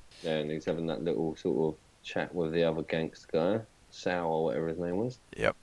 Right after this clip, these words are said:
Speaker 1: And he says he's got the connections, blah, blah, blah, organisation. And that's where he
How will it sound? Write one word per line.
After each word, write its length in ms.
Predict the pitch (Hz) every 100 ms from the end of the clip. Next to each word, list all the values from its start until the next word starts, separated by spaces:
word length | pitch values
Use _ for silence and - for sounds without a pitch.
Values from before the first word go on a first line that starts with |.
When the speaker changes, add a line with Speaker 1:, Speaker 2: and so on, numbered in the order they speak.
| - -
Speaker 1:
And 80 | 87
he 60 | 85
says 160 | 90
he's 80 | 78
got 140 | 87
the 100 | 67
connections, 560 | - 87 80 - 85 80
blah, 100 | 82
blah, 120 | 76
blah, 280 | 87 85 85
organisation. 1000 | 76 82 78 78 90 87 - 85 82 80 76 - - -
And 80 | 85
that's 160 | 90 90
where 100 |
he 40 | 82